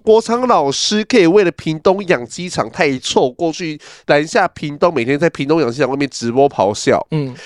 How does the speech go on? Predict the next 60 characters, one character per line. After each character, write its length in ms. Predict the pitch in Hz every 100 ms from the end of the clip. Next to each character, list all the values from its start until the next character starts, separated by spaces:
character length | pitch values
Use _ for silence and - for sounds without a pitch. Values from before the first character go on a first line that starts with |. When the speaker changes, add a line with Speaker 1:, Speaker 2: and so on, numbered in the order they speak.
| - _
Speaker 1:
现 160 | - 247
在 100 | 233
这 300 | - 254 247 _ -
一 60 | 220 -
个 180 | 202 160 - -
内 120 | 214
特 140 | 180 139
事 120 | 180
件 200 | 170 160
是 240 | - 151
地 320 | 131 - 208
方 280 | 180 180 165 175
政 340 | - 160 120
府 420 | - - 117 95 -
对， 280 | - 185 170 -
根 240 | 175 175
据 240 | 180 196 143
一 100 | 156
个 220 | 147 127
商 340 | - 160 156
人， 180 | 147 92 67 - _ -
呃， 480 | 110 95 87 - -
你 80 | 113
说 220 | - 135 -
公 200 | - 147
司 160 | 151 156
行 240 | 170 147 147
号， 160 | 117
Speaker 2:
法 300 | 104 143 110 98
人。 160 | 95
Speaker 1:
法 0 |
人， 0 |
Speaker 2:
嗯。 160 | 113 143
Speaker 1:
对， 220 | 147 117 - - -
的 140 | - 131
这 160 | -
样 180 | 233 220
子 240 | - 135 151
一 60 |
个， 140 | 170 131
我 40 |
们 100 | 117
今 140 | 202
天 100 | 208
不 120 | 185 220
管 180 | 120
谁 220 | 110 - 120
对 180 | 175
谁 160 | 139 101
错 160 | - 113
好 160 | 95
了， 140 | - -
黄 180 | 165
国 160 | 170 175
昌 140 | 196
老 100 | 185
师 140 | 113 139
要 80 | 147
不 80 |
要 60 | 147